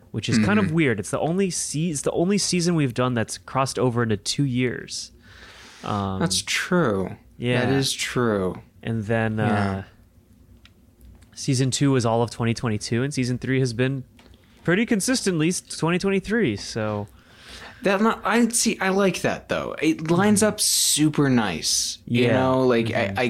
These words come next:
Speaker 2: I, I, I like that it lines up with the year. I, I, that doesn't always happen, and I like it.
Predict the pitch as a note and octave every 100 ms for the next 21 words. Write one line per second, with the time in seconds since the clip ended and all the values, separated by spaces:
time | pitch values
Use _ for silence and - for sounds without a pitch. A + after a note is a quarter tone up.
0 | - A2+ A#2+ A#2+ - A#2+ A#2+ B2+ C#3 C#3
1 | - B2+ E2+ G#2+ F2+ A2+ A#2 A2+ A2+ A#2
2 | A2 F#2+ F#2 E2+ B1+ - - - - _
3 | - - - D#2+ - G2 G2+ - - -
4 | - - A#2 C3 D3+ D#3+ D#3+ D3 B2+ A2+
5 | B2 C#3 C#3+ - - - - - - A#2
6 | B2 B2+ C3 C#3+ B2 - -